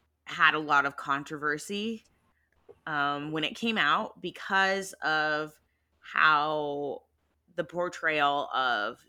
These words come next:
Joan Crawford, who is Christina Crawford's adopted mother, of her being quite, um, unbalanced, uh, an alcoholic,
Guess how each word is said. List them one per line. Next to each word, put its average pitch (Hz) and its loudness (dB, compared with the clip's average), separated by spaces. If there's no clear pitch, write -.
Joan 143 -8
Crawford, 135 -4
who 143 -6
is 131 -10
Christina 143 -12
Crawford's 139 -4
adopted 160 -6
mother, 135 -6
of 139 -2
her 165 -2
being 143 -6
quite, 107 -6
um, 131 -6
unbalanced, 156 -4
uh, - -2
an 131 -4
alcoholic, 208 0